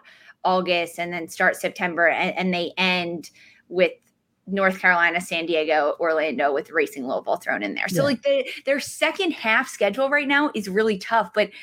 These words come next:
Speaker 1: a-, at this point, where Orlando is picking up the points that they are, getting ties over teams, uh, like Angel City that are doing well in, in standings,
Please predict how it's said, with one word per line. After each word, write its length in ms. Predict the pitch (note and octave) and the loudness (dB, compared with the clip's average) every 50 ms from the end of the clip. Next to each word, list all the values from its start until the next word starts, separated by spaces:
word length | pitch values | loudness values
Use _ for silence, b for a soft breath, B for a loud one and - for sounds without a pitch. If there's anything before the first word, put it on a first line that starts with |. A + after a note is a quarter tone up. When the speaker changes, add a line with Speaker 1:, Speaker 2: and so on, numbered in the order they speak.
| B B B B B B - | B B B B B B 0
Speaker 1:
a-, 180 | G#3+ A3 - | 2 2 2
at 120 | A3+ F#3+ F#3+ | 2 0 0
this 220 | B3+ D4 D4+ - | 0 0 0 -2
point, 440 | - - - A#3 A#3+ C4+ D#4 E4+ B3 G#3 | -6 -6 -2 0 2 2 2 0 0 -6
where 520 | G3 F#3+ F#3+ G#3 G#3 A3 A3+ A#3+ A#3+ - | -6 -2 0 0 2 2 2 2 0 0
Orlando 560 | G#3+ A3 G#3+ G3+ G3+ G3 G#3 A#3 A#3 A#3+ A#3 G#3 | 0 -2 0 0 -2 -2 -2 0 0 0 0 0
is 320 | - F#3 F#3+ G#3+ A#3+ A#3 | 0 0 0 0 0 -4
picking 340 | - - - A3 A3+ B3 B3 | -8 -8 -8 -8 -4 -4 -4
up 140 | B3 A#3 A3 | -4 -4 -4
the 80 | - G3+ | -4 -6
points 340 | - - G#3 G3+ G3+ G3 | -4 -4 -4 -4 -4 -4
that 140 | - G3+ F#3+ | -4 -4 -2
they 160 | G3 F#3+ F3+ | 0 2 2
are, 240 | C3 E3+ F3+ F3+ F#3 | 4 4 4 4 4
getting 320 | F#3 F#3 F#3 G3+ G#3+ A3 G3+ | 4 2 2 2 2 0 -2
ties 500 | - - G3 G3 F#3 F#3 G3+ G3+ G3 F#3+ B B B B B B B | -2 0 2 4 4 4 4 2 0 -6 B B B B B B B
over 260 | - G#3+ G3+ G#3+ G#3+ | 2 2 4 4 2
teams, 600 | G#3 G#3 - G#3 G3+ G3+ G3+ G3 F#3+ F#3 - - - - | 2 0 -2 -2 -2 -2 -2 -2 -4 -4 -8 -10 -4 0
uh, 140 | - F#3 F#3 - | 2 2 2 2
like 320 | - F#3+ G3+ G#3 G3+ G3+ | 2 2 2 2 2 0
Angel 300 | G#3 G3 G3 G3 F#3+ F#3 | -2 -4 -2 -2 -2 -2
City 260 | F#3 - G3 F#3 G3 F#3+ | -2 -4 -4 -2 -2 0
that 140 | F#3 F3+ | 2 2
are 100 | F#3 F#3 | 2 2
doing 300 | F#3 F#3 F#3+ G3 G3 F#3+ | 2 2 0 0 0 2
well 300 | F#3 F#3 F#3 F#3+ G3+ G3 | 2 4 4 4 4 2
in, 260 | - - F#3+ F#3 F#3 C#3+ | 0 -2 -2 -2 -2 -4
in 220 | - F3+ F3+ D#3+ | -6 -8 -8 -8
standings, 680 | - - - - G#3 G3+ G3+ G3+ G3 G3 G3 G3 G3 F#3+ | -10 -6 0 2 2 2 2 2 0 -2 -2 -2 -4 -6